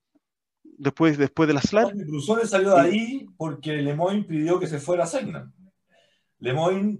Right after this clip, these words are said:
Speaker 2: parte
Speaker 1: Exacto, no, no, sí.
Speaker 2: parte del sueldo de Lemoyne se fue a, a Brusone.
Speaker 1: Por, por eso digo, pero ¿qué va a pasar
Speaker 2: Para que
Speaker 1: después de la,
Speaker 2: siga
Speaker 1: qué va a pasar después de la slar? ¿Pero qué va a pasar después de la slar? ¿Va,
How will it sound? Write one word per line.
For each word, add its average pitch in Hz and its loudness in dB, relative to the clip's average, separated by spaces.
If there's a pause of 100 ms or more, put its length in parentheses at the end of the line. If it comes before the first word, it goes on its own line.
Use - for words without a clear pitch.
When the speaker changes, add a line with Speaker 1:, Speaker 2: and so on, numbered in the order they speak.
Speaker 2:
parte 175 4
Speaker 1:
Exacto, 156 0
no, 214 4
no, 185 2
sí. 190 -4 (280)
Speaker 2:
parte 175 2
del 175 0
sueldo 190 -2
de 180 2
Lemoyne 175 -2
se 170 -6
fue 185 0
a, 160 2
a 143 -8
Brusone. 165 -6 (2250)
Speaker 1:
Por, 170 2
por 175 8
eso 196 2
digo, 185 4
pero 143 4
¿qué 175 2
va 180 8
a - 6
pasar 185 2
Speaker 2:
Para 175 -4
que 175 -2
Speaker 1:
después 175 2
de - 4
la, 175 4
Speaker 2:
siga 165 2
Speaker 1:
qué 175 4
va 180 4
a - 2
pasar 170 -4
después 170 0
de - 4
la 147 2
slar? 170 -2 (1040)
¿Pero 135 0
qué 151 2
va 165 6
a - 4
pasar 160 -4
después 151 -2
de 143 2
la 120 -2
slar? 170 -2 (560)
¿Va, 135 0